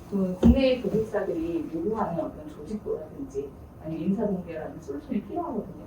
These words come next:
왜냐면 이게 이제 마이크로소프트가 진짜 외산 제품이다 보니까, 어, 국내 고객들한테 맞지 않는 부분이 꽤 있어요. 그래서 고객의 요구사항에 맞춰서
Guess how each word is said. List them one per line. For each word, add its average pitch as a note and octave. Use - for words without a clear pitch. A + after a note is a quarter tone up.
왜냐면 F3
이게 E3+
이제 -
마이크로소프트가 F#3+
진짜 D3+
외산 C#4+
제품이다 A#3
보니까, -
어, F3+
국내 C4
고객들한테 G3+
맞지 -
않는 E3+
부분이 -
꽤 -
있어요. -
그래서 -
고객의 G#3+
요구사항에 A3
맞춰서 -